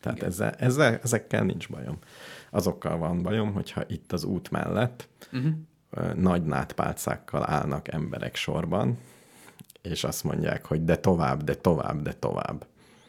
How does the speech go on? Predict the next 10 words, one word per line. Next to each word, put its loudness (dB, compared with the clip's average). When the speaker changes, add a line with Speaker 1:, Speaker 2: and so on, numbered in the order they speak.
Speaker 1:
E, -6
és 0
az, 6
az 2
ilyen, 4
ilyenek, 2
ö, 0
irritálnak, -2
mondjuk. -8
Speaker 2:
Mhm. 0